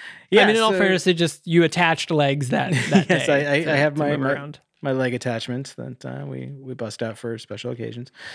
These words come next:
Speaker 1: Um, man, sometimes I wish I was just, like, full on cybernetic. Uh,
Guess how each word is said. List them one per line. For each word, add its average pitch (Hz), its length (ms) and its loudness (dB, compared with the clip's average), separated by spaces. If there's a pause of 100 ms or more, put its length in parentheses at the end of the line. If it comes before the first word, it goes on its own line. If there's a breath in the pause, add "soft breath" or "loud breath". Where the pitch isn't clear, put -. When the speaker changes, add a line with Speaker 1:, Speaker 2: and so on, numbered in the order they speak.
(220 loud breath)
Speaker 1:
Um, 123 500 -2 (680 loud breath)
man, 113 220 -14
sometimes 175 400 -6
I 113 60 -4
wish 107 240 -8
I 104 100 -8
was 101 160 -10
just, - 300 -14
like, 98 200 -12
full 104 160 -10
on 101 180 -10
cybernetic. 101 600 -12 (580 soft breath)
Uh, 101 360 -10